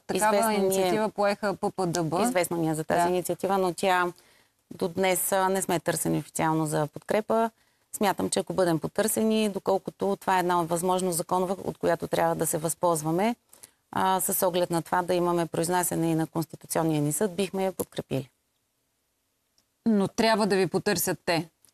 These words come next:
Speaker 1: Ами, така или иначе, и техните народни представители не са достатъчно, защото тази процедура изисква наличието на четиридесет и осем подписа, така както и ние не разполагаме към днешна дата с, а,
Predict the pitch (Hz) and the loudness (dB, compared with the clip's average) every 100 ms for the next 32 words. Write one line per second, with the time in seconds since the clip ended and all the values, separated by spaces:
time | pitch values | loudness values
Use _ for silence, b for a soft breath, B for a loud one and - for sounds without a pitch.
0 | _ - 202 202 - 190 214 226 220 220 | _ -4 -2 -2 -4 -2 0 2 2 2
1 | 220 220 220 - 208 202 214 214 - 196 | 0 0 0 0 -4 -4 -2 -4 -2 0
2 | 190 185 175 b b b 196 190 185 180 | 2 0 -4 b b b 0 2 2 0
3 | 180 - 202 202 196 185 185 175 180 175 | -2 2 0 2 0 0 0 -2 -4 -2
4 | 185 185 208 240 208 - 196 - - 180 | -2 0 0 0 -2 -2 -4 -2 0 0
5 | 175 151 - 165 175 165 175 - 175 175 | -2 -6 -4 -2 0 0 -2 -4 -2 0
6 | 170 175 180 175 165 - 156 151 - 156 | 0 -2 -2 -2 -2 -2 -4 -2 -2 -2
7 | 151 151 180 - 233 262 269 b b b | -2 -2 -2 -2 -2 -2 -2 b b b
8 | - 226 214 202 190 208 202 202 180 165 | -4 0 2 2 0 0 2 2 2 0
9 | 165 - 180 185 196 196 180 165 170 165 | -2 0 0 2 0 -2 -4 -2 -2 -2
10 | 165 143 160 175 - 165 - 175 170 | -2 -2 -2 -2 -4 -4 -4 -2 -2